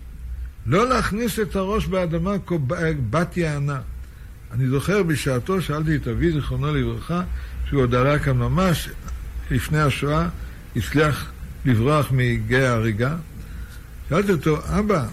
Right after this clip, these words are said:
אתה הרגשת את השנאת היהודים, את האנטישמיות, לפני השואה?" אז הוא אומר, "בטח. מי שרצה, הרגיש.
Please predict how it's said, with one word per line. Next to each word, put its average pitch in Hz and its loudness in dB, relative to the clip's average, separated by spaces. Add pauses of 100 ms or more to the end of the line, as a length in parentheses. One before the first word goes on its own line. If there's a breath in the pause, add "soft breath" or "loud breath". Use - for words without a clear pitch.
(380)
אתה - 2
הרגשת 160 2
את 165 2
השנאת 135 0
היהודים, 143 2
את 127 0
האנטישמיות, 120 0 (320 loud breath)
לפני 123 4
השואה?" 208 2 (880 loud breath)
אז 113 -2
הוא 139 2
אומר, 147 4
"בטח. - 0 (800)
מי 180 6
שרצה, 139 2 (1000)
הרגיש. 233 0